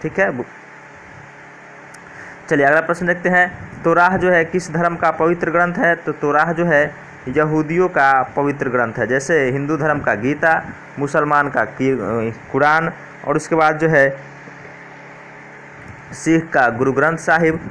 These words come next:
उसी प्रकार तोराह यहूदियों का प्रमुख ग्रंथ है। अगला प्रश्न है कि मैरी कॉम का संबंध किस खेल से है? तो मैरी कॉम का संबंध जो है बॉक्सिंग,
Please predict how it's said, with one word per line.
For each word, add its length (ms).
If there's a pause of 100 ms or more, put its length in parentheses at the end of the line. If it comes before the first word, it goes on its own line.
(120)
उसी 200
प्रकार 420 (120)
तोराह 380
यहूदियों 480
का 220
प्रमुख 400
ग्रंथ 240
है। 280 (340)
अगला 200
प्रश्न 300
है 100
कि 120
मैरी 300
कॉम 240
का 180
संबंध 400
किस 300
खेल 260
से 160
है? 280 (400)
तो 80
मैरी 260
कॉम 220
का 160
संबंध 400
जो 80
है 180
बॉक्सिंग, 540